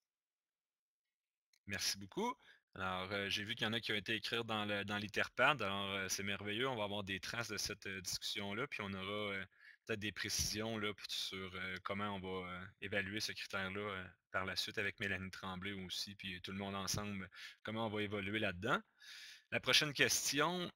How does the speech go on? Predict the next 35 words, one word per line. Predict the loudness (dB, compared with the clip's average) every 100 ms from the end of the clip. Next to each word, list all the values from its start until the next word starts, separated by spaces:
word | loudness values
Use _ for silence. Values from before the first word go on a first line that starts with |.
| -4
heu, | -2 0 0 0 0
c'est | 0 0
au |
sujet | 4 6 6
des | 2 4
tâches | 4 4 2 0
qui | 0
sont, | -2 -4 -4
qui | 0
sont | 0
pas | -2
toujours | 0 2 4
été | 2 2 -2 -2
équivalentes | -4 0 2 4 4 2
en | 0
termes | 0 0
de | 2
savoir, | 4 4 2 0
de | 0
concepts | -4 -4 -2 -2 -4
puis | -8
de | -6
processus | -6 -2 -2 0 0 2
à | 0
mobiliser. | -2 -4 -6 -6 -6 -10 _ -20 -16 -16 -16 -20 _ -10
Hem, | -8 -6 -6 -6 -6 -4 -6 -8 _ _ _ _ _ _ _ _ -20 _ _ -12
on, | -8 -6 -4
excusez, | -4 -2 -2 2
je | 2
regarde | 2 0 0
en | -2
même | -4 -2
temps | -2 -2
dans | -2
le, | -2 -4 -4 -4